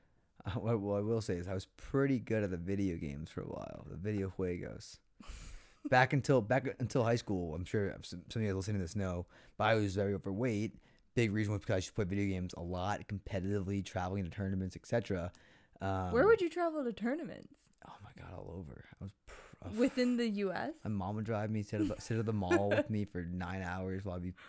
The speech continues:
Speaker 1: playing tournaments, beating forty-year-old men. It was great. Um,
Speaker 2: We
Speaker 1: so
Speaker 2: gotta make an episode about that, 'cause
Speaker 1: so
Speaker 2: that's a, I think that's a cool part of your identity.
Speaker 1: What I would say is I, I was always competitive. I think I'd still be competitive, and I still be a loudmouth, but I'd be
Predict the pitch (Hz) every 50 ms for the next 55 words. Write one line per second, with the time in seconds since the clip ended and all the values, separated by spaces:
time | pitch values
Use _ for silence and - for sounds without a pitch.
0 | - - - 98 95 95 95 - 95 98 98 95 - - - - 101 95 95 95
1 | 95 - - 101 98 95 92 92 92 92 92 98 92 95 95 87 92 - 127 127
2 | 101 - - - - - - - - - - - - - - - - - - -
3 | - _ - _ _ _ _ _ _ - 147 156 147 135 120 110 104 98 - -
4 | 254 262 294 311 330 349 359 370 - 359 311 - 208 214 - 208 - 226 214 208
5 | 196 180 185 160 135 180 175 170 160 151 127 - - - 233 202 202 196 208 -
6 | - 247 - - - 220 220 247 233 202 185 190 - 208 196 - 196 185 180 -
7 | 180 170 180 170 175 165 160 170 170 160 - 165 127 - - - - 208 151 151
8 | 139 135 123 - 151 135 113 92 98 113 110 113 123 - - 135 123 104 131 151
9 | 156 156 156 139 127 - 117 101 - 127 117 107 87 80 - - - 120 110 98
10 | - 113 104 101 92 101 87 - 104 92 92 92 87 92 92 90 87 - - 98
11 | 92 82 92 90 92 85 76 87 87 90 92 87 87 85 82 90 - - - 90
12 | 98 95 78 - 95 95 95 -